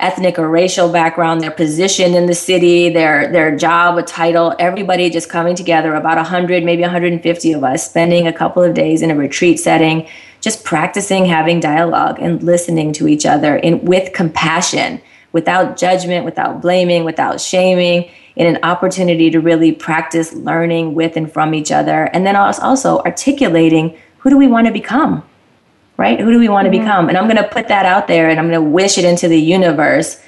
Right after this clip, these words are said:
Speaker 1: that more and more places really pick up on this idea of getting together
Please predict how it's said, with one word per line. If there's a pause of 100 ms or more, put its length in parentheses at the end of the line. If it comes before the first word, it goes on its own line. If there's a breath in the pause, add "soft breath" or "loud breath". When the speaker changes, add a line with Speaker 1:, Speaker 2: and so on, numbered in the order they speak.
(280 soft breath)
Speaker 1:
that
more
and
more
places
really
pick
up
on
this
idea
of (360 loud breath)
getting
together